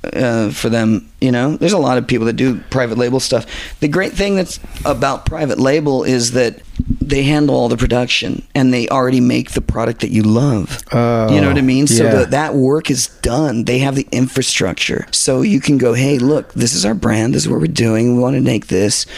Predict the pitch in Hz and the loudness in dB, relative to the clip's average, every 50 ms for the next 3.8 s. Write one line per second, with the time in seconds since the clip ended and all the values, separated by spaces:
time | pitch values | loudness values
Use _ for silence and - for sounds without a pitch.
0 | - - - - - - - - - 117 113 107 110 - - 104 101 - - - | -16 -16 -16 -18 -20 -20 -8 -2 0 0 2 0 0 0 -2 -2 -2 -2 -2 -2
1 | 113 113 117 113 113 113 117 - - - - - - - - - - 113 110 110 | 0 0 2 2 2 0 -2 -4 -10 -18 -20 -20 -20 -20 -10 -4 -2 -2 0 0
2 | 117 117 120 110 - - - - - 120 113 110 113 117 113 107 101 107 107 110 | -2 -2 -2 -2 -2 -2 -2 0 0 2 2 2 2 2 2 2 2 2 0 0
3 | 110 107 107 98 110 110 - - - - 104 - - - - 143 | 0 0 0 0 -2 -2 -2 -2 -2 -2 -2 -2 -2 -4 -4 -6